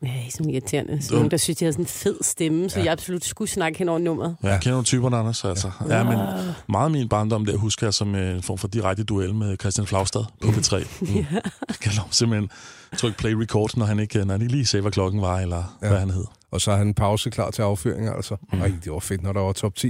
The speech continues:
Speaker 3: eller et eller andet, så man lige kunne blive tanket op på det nye sticks.
Speaker 1: Ja.
Speaker 3: Eller også så skulle man over og købe, øh, singler eller L P'er, ikke?
Speaker 1: Så man, man kunne ikke optage på C D'er, vel?
Speaker 3: Nej, ikke til at starte med.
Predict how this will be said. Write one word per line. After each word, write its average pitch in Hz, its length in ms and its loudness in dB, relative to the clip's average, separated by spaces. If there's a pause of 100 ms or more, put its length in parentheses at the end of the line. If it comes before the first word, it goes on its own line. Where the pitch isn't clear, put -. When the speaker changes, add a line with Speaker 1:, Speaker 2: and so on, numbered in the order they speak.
Speaker 3:
eller 113 140 2
et 113 60 4
eller 113 160 2
andet, 113 180 2
så 123 60 -2
man 110 140 2
lige 113 120 2
kunne 113 160 -2
blive 117 160 2
tanket 113 360 2
op 107 140 2
på 123 100 -2
det 120 140 4
nye 123 180 4
sticks. - 580 -4 (180)
Speaker 1:
Ja. 151 60 -8 (680)
Speaker 3:
Eller 82 140 0
også 123 140 4
så 196 80 4
skulle 123 200 2
man 98 120 2
over 92 260 2
og 90 120 0
købe, 90 340 2
øh, 78 140 -2
singler 101 460 0
eller 90 200 -2
L 85 220 -4
P'er, 123 40 2 (180)
ikke? 147 80 -6 (280)
Speaker 1:
Så 240 80 -2
man, 220 160 0
man 185 160 0
kunne 170 120 0
ikke 262 240 0
optage - 400 0
på - 180 -2
C - 300 -2
D'er, 277 180 -2
vel? 285 140 0 (360)
Speaker 3:
Nej, 107 220 2
ikke 135 160 0
til 208 100 6
at 147 60 6
starte 95 320 -4
med. 104 60 2